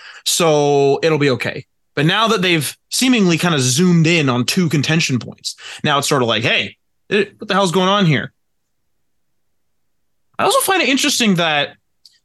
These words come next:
it, like, if they promise cod for the next ten years, like, is there not a legally binding thing that they could do?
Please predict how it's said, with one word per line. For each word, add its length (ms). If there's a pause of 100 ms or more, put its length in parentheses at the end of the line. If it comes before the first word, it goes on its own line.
(100)
it, 280 (340)
like, 180
if 140
they 120
promise 480
cod 640
for 160
the 60
next 200
ten 160
years, 480 (320)
like, 120
is 80
there 120
not 200
a 80
legally 480
binding 480
thing 260
that 140
they 100
could 220
do? 340